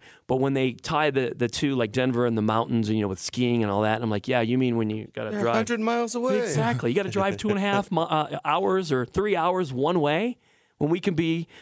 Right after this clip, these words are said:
Speaker 1: literally f-, from my driveway, depending on what canyon I go to, you know, anywhere from fifteen minutes to forty minutes, like,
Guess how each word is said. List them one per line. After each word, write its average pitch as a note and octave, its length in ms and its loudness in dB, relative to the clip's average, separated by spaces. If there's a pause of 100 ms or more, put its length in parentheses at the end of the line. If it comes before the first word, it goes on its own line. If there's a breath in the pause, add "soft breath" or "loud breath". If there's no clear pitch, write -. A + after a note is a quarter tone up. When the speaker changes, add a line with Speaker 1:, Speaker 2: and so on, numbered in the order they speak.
(140 loud breath)
Speaker 1:
literally E3+ 300 0
f-, C#3+ 160 -8
from D3 160 0
my D3 180 2
driveway, D3+ 460 0
depending C#3+ 280 2
on B2 40 4
what - 160 0
canyon C3+ 340 2
I A#2 100 2
go A2+ 120 0
to, A#2 180 -4
you B2 120 -2
know, A#2+ 80 2
anywhere A#2+ 240 0
from G#2 260 -4 (380 loud breath)
fifteen E3 440 0
minutes D3 260 0
to B2+ 100 0
forty D3+ 320 0
minutes, C#3 260 0
like, A2+ 160 0